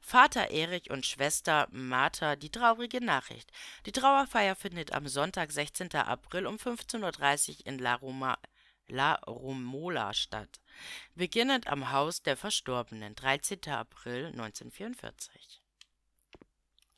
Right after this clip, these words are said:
Brutaler Mord in San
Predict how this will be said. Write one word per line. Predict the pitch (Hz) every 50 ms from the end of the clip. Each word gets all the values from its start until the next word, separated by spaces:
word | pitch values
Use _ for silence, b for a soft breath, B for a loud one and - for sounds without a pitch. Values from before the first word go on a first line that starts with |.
| b b b b b b b b b b b b - _ _ _ _ _ b b b b b b b b b b b b b b -
Brutaler | - - 180 185 - 208 233 262 285 285 247 226
Mord | 214 196 202 233 240
in | - - 180 160
San | - - 135 143 185 240 262 254